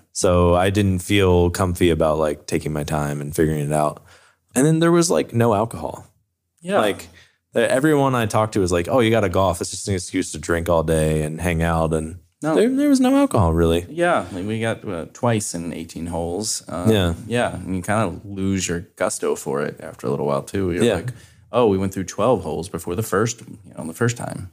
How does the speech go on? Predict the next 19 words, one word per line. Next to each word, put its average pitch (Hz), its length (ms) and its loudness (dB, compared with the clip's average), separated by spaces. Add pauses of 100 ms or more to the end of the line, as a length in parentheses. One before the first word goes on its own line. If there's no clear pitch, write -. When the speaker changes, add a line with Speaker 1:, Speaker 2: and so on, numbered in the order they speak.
(120)
Speaker 1:
Yeah. 98 360 -2
Speaker 2:
And 92 100 -4
then 101 300 2
the 90 80 -4
second 117 280 -4
time, 90 200 -2
you're 85 100 -2
like, 82 160 -6
"We're 127 80 -4
kinda 170 320 2
at 147 100 2
the 131 140 4
end. 131 340 4
I 101 160 -2
guess 92 360 -6
I'll - 140 -4
have - 220 -10
one." - 220 -10 (160)
Speaker 1:
Yeah. 76 380 0